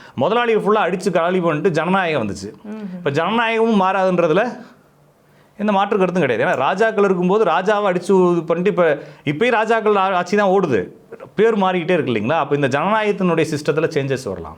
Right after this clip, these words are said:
Speaker 2: ம், ம்.
Speaker 1: அப்ப இந்த கேது போய் அங்க மாற்றங்களை கொடுக்கலாம், புரிதலை கொடுக்கலாம். அப்ப இப்ப நடக்கக்கூடிய அரசியல் விஷயங்கள்ல நிறைய மாற்றங்கள் வரலாம். அப்ப இந்த
Speaker 2: ம்.
Speaker 1: கிரகங்கள் வந்து இதெல்லாம் செய்ய போகுது.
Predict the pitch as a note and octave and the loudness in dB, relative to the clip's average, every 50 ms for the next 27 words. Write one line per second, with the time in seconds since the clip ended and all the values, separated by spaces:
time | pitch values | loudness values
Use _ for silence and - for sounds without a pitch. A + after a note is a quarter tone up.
0 | - _ G3+ G3+ G#3 G3+ F3+ F#3 F3 - - - - - - - B2 C#3 C#3 C3+ | -18 _ -12 -10 -10 -10 -10 -12 -14 -14 -18 -20 -20 -12 -8 -4 -2 0 0 0
1 | D#3+ B2+ F3 F#3+ G#3 F#3+ F3 D3 F3 E3+ D3 C#3 E3 D#3 C3 B2+ B2+ - C3 A#2+ | 0 0 0 2 2 2 2 2 0 0 0 0 -2 0 0 -2 -2 -2 -2 -2
2 | A2+ G#2+ G#2 G2 F#2+ G2 F#2+ F2 F2 - - C#3 C#3+ C3+ A#2+ A2 G2 F#2+ F#2+ F#2+ | -2 -4 -4 -6 -6 -6 -8 -8 -6 -4 -2 0 0 0 -2 -4 -4 -8 -8 -10
3 | F2+ F#2 - - _ - - - - - B2+ C#3+ D3+ D3 D3 C#3 D3 E3+ G#3 G#3 | -10 -12 -14 -18 _ -20 -20 -10 -8 -6 -2 -2 -2 -2 -2 -2 -2 -2 -2 -2
4 | A3 F3+ F3+ E3 E3 F3 G3+ A3+ A3+ A3 - - - B2 A#2+ D#3 E3+ - - G3 | 0 0 0 0 2 2 2 0 0 -2 -8 -6 -4 -2 0 0 -2 -2 0 0
5 | F#3+ F#3 F3 D#3+ D#3 D3 B2 C3+ B2 D3+ D3+ C#3 C3+ B2+ B2+ D3 F#3+ G3 E3 B2+ | 2 2 2 2 2 0 0 0 0 0 0 0 0 0 0 0 0 0 0 0
6 | B2 B2+ C#3+ D3 C3+ B2 A#2 A2 - A2 G#2 G2 F#2+ F#2 F#2+ G#2+ A#2 B2 C#3 C#3+ | 0 0 0 0 0 -2 -2 -2 -4 -6 -4 -4 -4 -4 -4 -4 -2 0 0 0
7 | C#3+ D3 D3 C#3 - D3+ E3 D#3+ G#3 G3 F#3 E3 C#3+ C#3 D#3+ D#3+ C3+ B2+ B2+ B2 | 0 0 0 0 0 0 2 2 2 2 2 2 0 0 0 0 0 0 0 0
8 | A#2 A2 G#2 G2 F#2 F2 E2 E2 - | -2 -2 -2 -2 -6 -8 -10 -12 -14